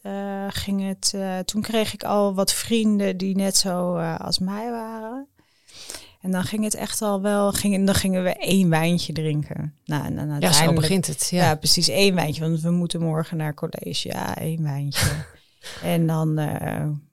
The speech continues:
Speaker 1: kwamen we om vijf uur 's nachts thuis.
Speaker 2: Ja.
Speaker 1: En, eh, lachen, gieren, brullen natuurlijk. Ja, weet je nog, we zouden één wijntje drinken.
Speaker 2: Ja.
Speaker 1: Ja.
Speaker 2: Ja, dus je studententijd, mo-, we heb-, we hebben het dan over vijf avonden in de week of iedere dag?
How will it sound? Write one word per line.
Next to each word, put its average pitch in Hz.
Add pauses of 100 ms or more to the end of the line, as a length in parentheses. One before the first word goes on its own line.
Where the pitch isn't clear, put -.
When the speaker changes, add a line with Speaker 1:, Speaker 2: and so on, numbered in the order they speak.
Speaker 1:
kwamen 147
we 143
om 147
vijf -
uur 143
's -
nachts 143
thuis. 143
Speaker 2:
Ja. 170 (520)
Speaker 1:
En, 151
eh, 143 (240)
lachen, 165
gieren, 156
brullen 147
natuurlijk. 156
Ja, 208
weet 196
je 185
nog, 185
we 165
zouden 160
één 165
wijntje 160
drinken. 156 (280)
Speaker 2:
Ja. 175 (580)
Speaker 1:
Ja. 185 (400)
Speaker 2:
Ja, 226 (120)
dus 196
je 220
studententijd, 262
mo-, 262
we 208
heb-, 214
we 240
hebben 240
het 240
dan 233
over 208
vijf 233
avonden 226
in 220
de 220
week 220
of - (500)
iedere 160
dag? 165